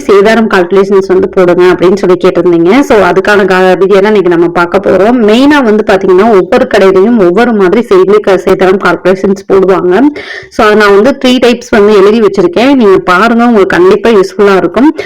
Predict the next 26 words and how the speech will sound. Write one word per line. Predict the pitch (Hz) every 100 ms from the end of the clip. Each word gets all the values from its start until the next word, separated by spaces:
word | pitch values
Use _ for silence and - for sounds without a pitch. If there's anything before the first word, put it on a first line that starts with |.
| - - -
First | 208 277
of | 269
all | 302
வந்து | 277 254
நீங்க | 262 220
நகை | 185 214
எடுக்க | 233 214 -
போறீங்க, | - 202 196 196 190 196
அது | 185
ரெடி | 185 226
கேஷ்ல | 254 254 226
எடுக்க | 190 190 190 190
போறதுனால | 185 190 190 202
ஓகே, | 190 - 202
சீட்டு | 202 262 269
போட்டு | - 214 202 208
எடுக்க | 185 185 190
போறதுனால | 185 185 190 190
ஓகே. | 165 202
இப்ப | 233 233
நீங்க | 185 202
சீட்டு | 202 269 269
போட்டு | 262 208 233
எடுக்க | 196 196 196
போறீங்க | 185 180 185 196
அப்படின்னா, | 170 170 190